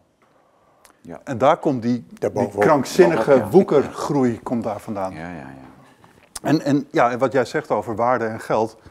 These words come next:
Speaker 2: Kijk, wat is een tientje waard? Op het moment dat een tientje honderd keer rondgaat, is het duizend euro waard. Aan, aan waarde die we hebben uitgewisseld met elkaar. Maar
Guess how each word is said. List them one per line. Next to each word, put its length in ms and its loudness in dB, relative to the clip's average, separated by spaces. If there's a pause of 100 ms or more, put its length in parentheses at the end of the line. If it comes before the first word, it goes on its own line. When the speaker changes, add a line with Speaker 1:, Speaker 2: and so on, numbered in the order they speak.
(480)
Speaker 2:
Kijk, 160 -12
wat 160 -6
is 60 -14
een 140 -4
tientje 300 -4
waard? 360 -6 (1160)
Op 120 -10
het 100 -6
moment 260 0
dat 160 -2
een 260 -2
tientje 260 -2
honderd 300 0
keer 200 -2
rondgaat, 680 -6 (440)
is 140 -12
het 220 -8
duizend 380 0
euro 320 0
waard. 360 -10 (800)
Aan, 320 -2 (100)
aan 360 -6 (220)
waarde 460 0
die 160 -2
we 60 -2
hebben 240 0
uitgewisseld 580 -8
met 140 -12
elkaar. 240 -4
Maar 160 0